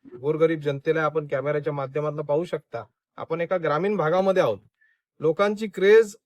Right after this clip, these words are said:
विशाल परब आहेतच, परंतु तरुण युवक या ठिकाणी उमेदवार निवडून यावा ही लोकांची इच्छा आणि अपेक्षा आहे. डेव्हलपमेंटच्या बाजू-, बाजूने जाण्यासाठी किंवा डेव्हलपमेंट होण्यासाठी सर्व मंडळीने ह्या ठिकाणी भारतीय जनता पार्टीचे उमेदवार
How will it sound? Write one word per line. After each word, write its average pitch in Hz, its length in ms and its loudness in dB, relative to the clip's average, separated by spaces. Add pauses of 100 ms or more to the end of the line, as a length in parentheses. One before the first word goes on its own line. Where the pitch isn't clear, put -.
(380)
विशाल 147 360 -2
परब 208 260 -2
आहेतच, 196 440 4 (200)
परंतु 170 340 -4 (140)
तरुण 240 280 0
युवक 226 280 6
या 208 140 2
ठिकाणी 202 360 0
उमेदवार 214 460 2
निवडून 214 380 0
यावा 151 300 2 (300)
ही 202 100 -6
लोकांची 202 440 -4
इच्छा 196 360 0
आणि 240 120 4
अपेक्षा 196 420 -2
आहे. 127 160 -4 (500)
डेव्हलपमेंटच्या 214 680 2
बाजू-, 175 320 -2
बाजूने 165 380 -2
जाण्यासाठी 170 600 -2 (200)
किंवा 170 120 2
डेव्हलपमेंट 165 460 2
होण्यासाठी 147 560 -2 (400)
सर्व 185 220 2
मंडळीने 185 540 0
ह्या 160 180 0
ठिकाणी 170 400 -6
भारतीय 156 380 -8
जनता 165 300 -4
पार्टीचे 156 460 -6
उमेदवार 151 500 -2